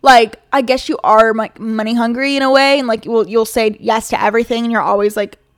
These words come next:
looking for opportunity. But I would say the, you would wanna work towards, you know, a place where you don't have to talk about that, because nobody wants to talk about that, especially at l-, church.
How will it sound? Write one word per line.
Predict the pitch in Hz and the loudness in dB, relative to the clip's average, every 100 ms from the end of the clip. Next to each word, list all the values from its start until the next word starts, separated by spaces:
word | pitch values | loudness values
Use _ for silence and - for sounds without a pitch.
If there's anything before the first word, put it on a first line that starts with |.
| _ - | _ -8
looking | 226 233 226 | -8 -6 -12
for | 226 - | -8 -4
opportunity. | 165 240 - 202 202 302 | -4 -4 -8 -8 -6 -8
But | 302 277 - - - - - | -2 -2 -2 -10 -20 -6 2
I | 262 | 2
would | 302 | 0
say | - 302 | -2 -2
the, | 269 240 208 _ - - _ - | 0 -2 -4 _ -20 -20 _ -8
you | 262 | -4
would | 262 | -2
wanna | 254 247 | -2 -2
work | 220 214 262 - | -2 -2 -2 -6
towards, | - 269 277 240 196 180 240 233 - _ _ _ _ _ _ | -4 0 0 0 0 2 0 -2 -16 _ _ _ _ _ _
you | 240 | -4
know, | 233 202 196 196 - _ _ | -2 -2 -4 -6 -8 _ _
a | 196 | -2
place | - 247 233 226 | 0 0 -2 -2
where | 240 214 214 202 202 - _ _ _ | 2 4 6 4 2 -4 _ _ _
you | 262 311 | 0 2
don't | 320 285 | 2 2
have | 302 - | -2 -2
to | |
talk | - 269 349 | 0 2 2
about | 339 240 - | 2 2 2
that, | 160 151 | 0 -2
because | 247 277 | -4 -4
nobody | 254 254 311 349 | -2 -2 -2 -2
wants | 311 302 | -2 -4
to | 302 | -6
talk | 262 269 | -4 -4
about | 277 - - | -4 -4 0
that, | 320 202 - - | 2 2 2 -6
especially | - 285 - 359 | -4 -4 -2 -6
at | 294 | -6
l-, | 131 - | -8 -16
church. | - 370 240 - - | -8 -6 -6 -10 -20